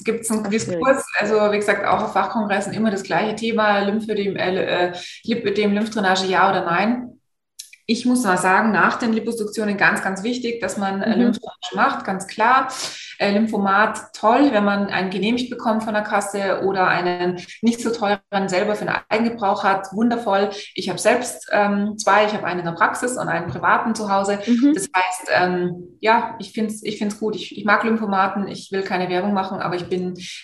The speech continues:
Speaker 1: da absolut überzeugt, dass die manuelle Lymphdrainage natürlich das Optimum ist, wo man auch
Speaker 2: Ja.
Speaker 1: dann einen guten Therapeuten viel mehr bewegen kann oder bewirken kann. Aber man, kein Mensch kann sich jeden Tag Lymphdrainage leisten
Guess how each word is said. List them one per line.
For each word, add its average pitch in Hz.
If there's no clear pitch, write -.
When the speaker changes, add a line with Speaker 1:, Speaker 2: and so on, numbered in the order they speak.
Speaker 1:
da -
absolut 202
überzeugt, 196
dass 202
die 196
manuelle 180
Lymphdrainage 196
natürlich 226
das 165
Optimum 247
ist, -
wo 190
man 185
auch -
Speaker 2:
Ja. 175
Speaker 1:
dann 180
einen 185
guten 220
Therapeuten 190
viel 220
mehr 202
bewegen 226
kann 226
oder 170
bewirken 254
kann. 220
Aber 208
man, -
kein 214
Mensch 202
kann 196
sich 196
jeden 196
Tag 202
Lymphdrainage 185
leisten 170